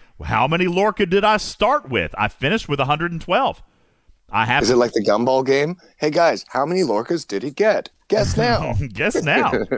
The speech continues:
Speaker 1: All right. A lot of transporter patterns. You're absolutely right. Five of eleven was important to me. I started the day, Bubba Joe, with seventy shards,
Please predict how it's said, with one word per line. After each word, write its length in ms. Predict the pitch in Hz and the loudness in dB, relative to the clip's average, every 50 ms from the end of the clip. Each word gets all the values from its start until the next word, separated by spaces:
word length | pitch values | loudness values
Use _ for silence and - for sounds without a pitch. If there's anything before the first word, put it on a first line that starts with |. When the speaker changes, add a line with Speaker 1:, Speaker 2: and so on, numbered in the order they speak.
| - - _ _ _ _ _ _ _ _ _ _ _ - - | -8 -10 _ _ _ _ _ _ _ _ _ _ _ -10 -6
Speaker 1:
All 160 | 92 87 85 | -4 -4 -2
right. 280 | 85 85 90 117 185 - - - - - - | 0 0 -2 -2 -2 -6 -10 -18 -20 -10 -4
A 120 | - 101 101 | -2 0 0
lot 240 | 101 95 92 104 | 2 2 2 0
of 80 | 117 - | 0 -2
transporter 580 | - - 123 123 131 120 - - 147 151 156 147 | -4 -4 -2 -2 -2 -4 -4 -2 -2 0 -2 -2
patterns. 480 | - 156 143 151 170 220 262 196 - | 0 0 0 0 0 -2 -4 -6 -6
You're 140 | - 98 92 | -4 -2 -2
absolutely 460 | 92 92 87 - 107 107 101 87 80 | -2 -2 -4 -4 -4 -4 -4 -4 -4
right. 360 | 85 95 98 104 139 220 233 - - - - - | -4 -2 0 0 0 -2 -4 -6 -12 -20 -20 -20
Five 460 | - - - - 113 113 120 127 127 | -20 -8 -2 0 2 2 2 2 2
of 120 | 131 123 107 | 0 0 -2
eleven 560 | 110 98 98 107 107 113 123 185 220 214 - - | -2 -2 0 2 2 2 2 0 -2 -2 -4 -4
was 240 | 123 123 110 95 - - | -2 -2 -2 -4 -4 -4
important 680 | 107 104 95 87 - - - 110 110 107 - 120 127 - | -4 -4 -4 -4 -8 -6 -4 -4 -4 -4 -6 -10 -8 -6
to 100 | - 139 | -6 -4
me. 360 | 135 135 143 165 220 269 247 - - _ _ _ - | -2 0 0 0 0 -2 -4 -8 -16 _ _ _ -10
I 160 | - - 107 104 | -4 -2 -2 -2
started 560 | - - - - - 131 127 135 143 143 135 | -2 -6 -8 -4 0 0 0 0 0 -2 -4
the 80 | 131 | -4
day, 320 | 123 110 98 131 135 147 151 | -6 -2 0 0 2 2 2
Bubba 300 | 139 156 151 151 151 139 | 2 0 0 0 -2 -4
Joe, 420 | 120 143 156 160 170 196 240 240 - - _ _ _ _ _ _ _ _ _ | -2 0 0 2 2 0 0 -2 -6 -16 _ _ _ _ _ _ _ _ _
with 320 | - 85 95 95 92 - - _ _ _ _ _ _ _ _ _ | -6 -2 -2 -2 -2 -4 -12 _ _ _ _ _ _ _ _ _
seventy 640 | - - - - - - 151 147 151 156 151 151 156 | -18 -14 -14 -8 -2 -2 0 0 0 -2 -2 -2 -4
shards, 580 | - - 147 123 104 80 65 - - - - | -4 -2 -2 -2 -2 -2 -4 -8 -12 -20 -20